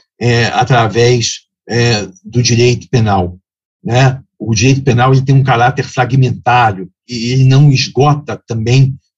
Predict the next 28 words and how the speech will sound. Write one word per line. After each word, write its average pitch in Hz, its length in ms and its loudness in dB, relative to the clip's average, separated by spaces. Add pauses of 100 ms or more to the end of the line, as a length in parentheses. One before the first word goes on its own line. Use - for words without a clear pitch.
toda 143 340 2 (600)
a 113 220 2
proteção 131 600 0
de 127 120 0
bens 120 320 0
jurídicos. 101 560 -6
Ele 120 100 -4
só 123 160 -2
deve 135 260 2
atuar, 127 560 -2 (440)
né, 135 140 0
como 131 280 2
última 151 500 2
ratio, 107 540 -6
como 123 160 -6
remédio 120 400 0
sancionador 123 580 0
extremo, 107 760 -2 (440)
né? 135 320 2 (160)
Mesmo 131 300 2
assim, 135 320 -2
quando 135 240 2
não 120 200 2
há 127 160 4
um, 120 140 -4
um 113 400 -6
outro 135 220 0
remédio 117 680 -2